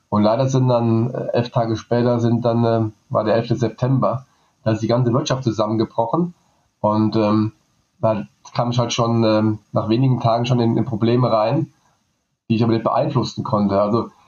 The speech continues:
ich unterhalte mich heute oftmals mit, mit, ähm, Unternehmen und die sagen, also diese Corona-Krise, ähm, ist ein Riesenproblem und sie ärgern sich drüber, sagt ein Unternehmer, „Wenn ich selbst einen Fehler mache, ist okay, dann kann ich mir selbst, äh,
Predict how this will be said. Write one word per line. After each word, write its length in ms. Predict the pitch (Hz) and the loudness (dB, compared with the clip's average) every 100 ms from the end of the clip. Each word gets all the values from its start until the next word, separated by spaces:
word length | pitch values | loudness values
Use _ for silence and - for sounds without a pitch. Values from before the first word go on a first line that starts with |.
| _ _ - | _ _ -2
ich 80 | 135 | 0
unterhalte 280 | 120 127 | 2 0
mich 120 | 131 123 | 0 0
heute 240 | 127 131 | 0 0
oftmals 480 | - - 131 131 - | -2 -2 -2 -2 -2
mit, 400 | 123 117 - - | 0 -2 -8 -10
mit, 220 | 110 - - 117 | -6 -6 -6 -2
ähm, 480 | 110 107 107 101 - _ | 0 2 0 -2 -8 _
Unternehmen 640 | - 104 101 113 135 160 165 - | -2 0 2 2 2 0 -2 -4
und 80 | |
die 60 | 110 | -4
sagen, 500 | 107 117 123 127 127 _ _ _ | 0 0 0 -2 -4 _ _ _
also 160 | 113 107 | -2 0
diese 260 | 120 120 | 0 0
Corona-Krise, 920 | - 117 120 160 135 143 139 139 135 135 - _ _ - | 0 0 2 0 0 0 0 2 0 -2 -8 _ _ -2
ähm, 440 | 117 117 117 - _ | 0 2 0 -4 _
ist 140 | - 113 | -4 0
ein 80 | 110 | 2
Riesenproblem 800 | 131 139 113 113 143 214 220 - - | 2 2 2 2 2 0 -4 -8 -4
und 160 | 117 | -2
sie 80 | 104 | 0
ärgern 240 | 113 160 | 0 0
sich 80 | 160 | 0
drüber, 460 | 139 147 147 147 135 _ _ _ _ | 0 2 0 -2 -8 _ _ _ _
sagt 340 | 131 123 - | -4 -4 0
ein 80 | 120 | 0
Unternehmer, 420 | 113 117 120 107 | 2 2 2 2
„Wenn 120 | 123 | 0
ich 100 | 123 | 0
selbst 240 | 151 - 180 | -2 -2 -2
einen 80 | |
Fehler 240 | - 175 143 | 0 0 0
mache, 240 | 113 107 | 0 0
ist 100 | 107 | 0
okay, 420 | 127 131 147 101 | -2 0 -2 0
dann 240 | 98 104 107 _ | -2 -2 -4 _
kann 160 | 123 131 | -4 -2
ich 100 | 135 | 0
mir 100 | 113 | 0
selbst, 380 | 135 143 - | 0 -2 -4
äh, 280 | 117 107 101 | -2 0 0